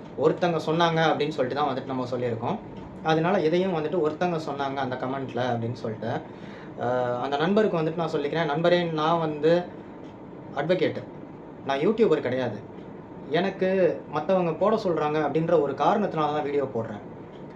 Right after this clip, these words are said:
எல்லா வீடியோவுமே வந்துட்டு மேக்ஸிமம் என்னால முடிஞ்ச அளவுக்கு ஒரு டேக்ல தான் எடுக்கிறேன். ஏன்னா எனக்கு எடிட்டர் கிடையாது,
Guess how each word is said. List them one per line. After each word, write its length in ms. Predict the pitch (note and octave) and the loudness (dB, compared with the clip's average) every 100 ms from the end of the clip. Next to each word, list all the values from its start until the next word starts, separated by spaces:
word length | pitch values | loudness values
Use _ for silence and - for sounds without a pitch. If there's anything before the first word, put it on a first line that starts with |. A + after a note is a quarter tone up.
| - - | -14 -6
எல்லா 260 | - F3 A3 | 2 6 6
வீடியோவுமே 440 | G#3+ F#3+ F3+ F3 | 6 6 6 4
வந்துட்டு 300 | F3+ D#3 D#3 | 0 0 0
மேக்ஸிமம் 380 | D#3+ D#3 - F3 | 0 0 0 0
என்னால 220 | D#3 D3 | 0 0
முடிஞ்ச 240 | - D3+ D#3 | 0 0 2
அளவுக்கு 320 | D3 E3 D3 | 2 2 4
ஒரு 140 | D3+ | 2
டேக்ல 280 | F3+ F3+ E3+ | 4 2 2
தான் 140 | E3+ D3 | 0 0
எடுக்கிறேன். 300 | C3+ B2+ A2+ | -2 -2 0
ஏன்னா 240 | C#3+ D#3+ | 0 0
எனக்கு 220 | D3 D3+ | 0 2
எடிட்டர் 260 | A#2+ F3+ F#3 | 2 4 4
கிடையாது, 400 | D#3+ D3+ D3+ | 4 2 2